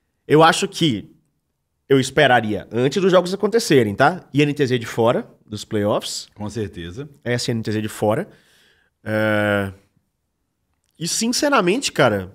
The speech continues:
Speaker 2: A Loz provavelmente seria um candidato pra entrar,
Speaker 1: Isso,
Speaker 2: né?
Speaker 1: eu acho que eu botaria N T Z de fora e a Loz dentro. Só isso. Antes de rolar a bola, antes de um clique ser dado no C B lol, pra mim era isso. De N T Z fora desse playoff,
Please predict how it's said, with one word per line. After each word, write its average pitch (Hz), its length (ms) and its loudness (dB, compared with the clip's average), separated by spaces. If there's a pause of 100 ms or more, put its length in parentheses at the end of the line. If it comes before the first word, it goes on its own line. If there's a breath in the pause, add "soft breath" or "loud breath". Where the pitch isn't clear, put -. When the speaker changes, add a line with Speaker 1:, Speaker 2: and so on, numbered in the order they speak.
(120)
Speaker 2:
A 208 120 -12
Loz 143 380 -6
provavelmente 143 520 -8
seria 165 240 -8
um 175 40 -14
candidato 185 520 -12
pra 233 100 -16
entrar, 269 260 -8
Speaker 1:
Isso, 254 240 0
Speaker 2:
né? - 60 0
Speaker 1:
eu 208 60 4
acho 220 220 0
que 247 120 -4
eu 226 260 6
botaria 180 400 2
N 196 100 2
T 190 140 2
Z 208 160 6
de 269 100 -2
fora 208 500 2 (280)
e 233 80 2
a 269 60 8
Loz 233 220 6
dentro. 185 340 0 (120)
Só - 320 4
isso. - 400 0 (720)
Antes 285 500 4
de 269 80 2
rolar 214 320 4
a - 20 4
bola, 147 360 6
antes 170 320 0
de 190 80 2
um 277 100 2
clique 226 400 4
ser 220 160 4
dado 190 160 6
no 185 60 2
C 180 120 -2
B 147 100 4
lol, 165 200 6
pra 190 180 2
mim 160 120 2
era 214 120 4
isso. 135 180 2
De 143 60 2
N 143 120 2
T 139 120 0
Z 123 120 0
fora 120 300 4
desse 120 180 -2
playoff, 113 480 2